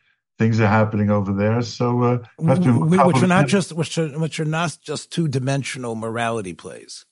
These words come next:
Speaker 1: That's correct.
Speaker 2: All of his film are much more than two-dimensional. No one is a two-dimensional figure. Uh, wh-, what I worry about is that the Frumvelt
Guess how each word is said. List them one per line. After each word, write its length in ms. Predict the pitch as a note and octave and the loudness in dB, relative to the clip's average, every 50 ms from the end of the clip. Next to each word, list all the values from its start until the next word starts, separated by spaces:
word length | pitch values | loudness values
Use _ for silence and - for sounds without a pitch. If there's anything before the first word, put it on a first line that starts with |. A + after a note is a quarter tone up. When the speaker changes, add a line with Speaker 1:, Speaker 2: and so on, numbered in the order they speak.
| _ _ - | _ _ -2
Speaker 1:
That's 360 | F2+ G#2+ A2+ A2 A2 G#2+ A2 | 2 4 4 4 4 2 0
correct. 800 | - - - A2 G2 F#2 F#2+ F#2+ F2 D#2+ - - - - - - _ _ - | -4 -2 0 2 2 4 4 2 2 0 -2 -8 -20 -20 -20 -20 _ _ -2
Speaker 2:
All 240 | - D#3 F3 G#3 G3+ | 0 0 2 2 2
of 100 | F3+ B2+ | 2 2
his 280 | D3+ C#3+ - - - - _ _ - | 0 -2 -2 -6 -14 -18 _ _ -20
film 680 | - - - - F3+ E3 C#3+ B2 A2+ G#2 G2+ G2 G2+ A2 _ _ _ _ _ _ _ _ _ _ | -20 -10 -2 0 0 0 0 -2 -4 -8 -8 -10 -14 -18 _ _ _ _ _ _ _ _ _ _
are 260 | - B2 A#2 A2 A2 A2+ | -4 -2 -2 -2 -2 -4
much 500 | A#2 A#2+ A#2 C3+ C#3+ E3+ E3+ - - - | -4 -2 0 2 2 2 2 0 -4 -6
more 180 | D3 C#3+ C3 B2 | -4 -4 -4 -4
than 140 | A#2 A2 | -6 -8
two-dimensional. 560 | G2 - B2+ A2+ G#2+ G#2 G#2+ G2+ F#2 - A#2+ A#2 | -10 -10 -10 -8 -8 -8 -8 -10 -10 -10 -6 -2
No 240 | B2 C#3 D#3 F3 F#3+ | 0 2 2 2 2
one 220 | F#3+ F3 D#3 C3+ | 2 0 -2 -4
is 120 | B2+ G#2+ A#2+ | -4 -8 -8
a 60 | A2+ | -10
two-dimensional 720 | G2+ - C#3+ B2+ A2 A#2 G#2+ A2 G#2 G2+ - - G#2 G2+ | -12 -12 -12 -10 -10 -10 -10 -10 -10 -12 -14 -14 -16 -16
figure. 360 | F#2 - - G2+ G2 G2 G2 - - - - - _ _ _ - | -16 -14 -14 -12 -10 -10 -12 -12 -14 -20 -20 -20 _ _ _ -20
Uh, 60 | - | -18
wh-, 320 | B2+ B2+ B2+ B2+ C3+ C#3 C3 | -14 -12 -8 -6 -4 -2 0
what 140 | C#3+ D#3 D3 | 0 2 4
I 120 | D#3+ G3 | 4 4
worry 300 | G3 E3 E3 F3 D3+ C#3+ | 4 4 2 2 2 0
about 380 | B2+ A2+ G2 A#2 A2 A2 G#2+ G2+ | -2 -2 -2 -2 -2 -4 -4 -6
is 120 | A#2 G2+ - | -8 -8 -8
that 160 | A#2 G#2 - | -8 -10 -10
the 60 | G#2+ | -12
Frumvelt 760 | F#2+ - - D#3 E3+ F3 E3+ A#2+ A2+ A2 G2+ G2+ G2 - - | -14 -6 -2 0 0 2 0 0 -2 -4 -4 -6 -8 -12 -16